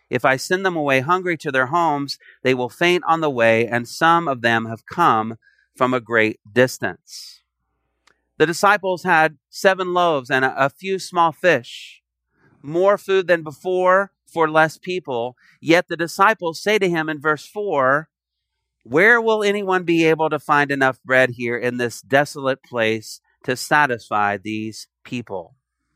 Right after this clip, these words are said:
So yes, there is a need for Jesus to display his power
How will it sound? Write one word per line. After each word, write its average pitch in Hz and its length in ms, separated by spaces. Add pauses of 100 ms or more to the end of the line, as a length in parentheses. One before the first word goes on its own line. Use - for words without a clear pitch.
(580)
So - 140
yes, 160 500 (280)
there 147 180
is 185 300
a 185 60
need 170 360
for 143 400 (280)
Jesus 156 580
to 165 160
display 160 640
his 135 200
power 139 640